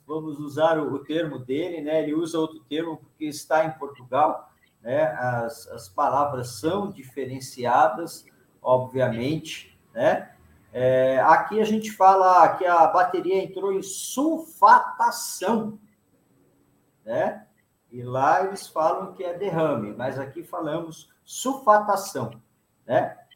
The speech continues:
Então, vamos, vamos dar um exemplo que a bateria realmente entrou em derrame, né?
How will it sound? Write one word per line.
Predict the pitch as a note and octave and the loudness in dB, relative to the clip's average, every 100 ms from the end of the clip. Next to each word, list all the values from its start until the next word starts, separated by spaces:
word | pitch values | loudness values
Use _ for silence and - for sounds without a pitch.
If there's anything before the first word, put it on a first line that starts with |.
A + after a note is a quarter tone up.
| _ - | _ -12
Então, | F3+ | -10
vamos, | F#3+ B3+ G#3 D#3+ | -4 -4 -4 -4
vamos | G#3+ C4+ A3+ F#3 - | -4 -2 -4 -4 -2
dar | F#3 G3+ G3+ | 2 4 2
um | |
exemplo | F#3 B2+ F3+ A#3 A#3 - | -4 -2 0 0 -2 -10
que | D#3+ | -6
a | |
bateria | D#3+ F3+ F3 D3+ E3 D#3+ | -2 -2 -4 -6 0 0
realmente | C#3+ D3 D#3 D3 E3+ - D#3+ | 0 0 -2 -4 -8 -12 -16
entrou | - C3+ D#3 | -14 -8 -6
em | D#3 | -6
derrame, | B2+ A#2+ C#3+ - B3 - _ _ _ _ _ | -6 -4 -2 -2 -6 -16 _ _ _ _ _
né? | A2+ D3+ - | -2 -2 -2